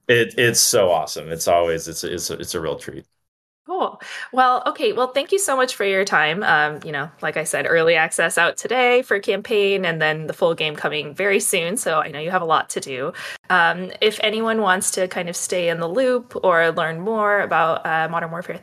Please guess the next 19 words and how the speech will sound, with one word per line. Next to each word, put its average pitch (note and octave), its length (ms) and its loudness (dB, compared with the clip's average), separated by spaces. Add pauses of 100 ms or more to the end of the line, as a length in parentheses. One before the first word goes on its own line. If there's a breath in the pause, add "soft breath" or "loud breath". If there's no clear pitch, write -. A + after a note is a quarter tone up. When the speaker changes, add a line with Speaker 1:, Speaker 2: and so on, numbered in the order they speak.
Speaker 2:
three, A3+ 500 -2
where F3+ 340 0
do F3+ 120 -8
you F3 80 -8
think D3+ 160 -12
that - 120 -8
they D3+ 120 -6
should - 260 -6 (380)
check - 240 -6
out? - 180 -4 (280)
Speaker 1:
So A#2+ 220 4
they A#2 120 4
should, A2+ 340 0 (100)
um, G#2 320 2
certainly B2+ 460 2
hit B2 460 0
all A2+ 200 6
of G#2+ 120 0
our, G2 420 4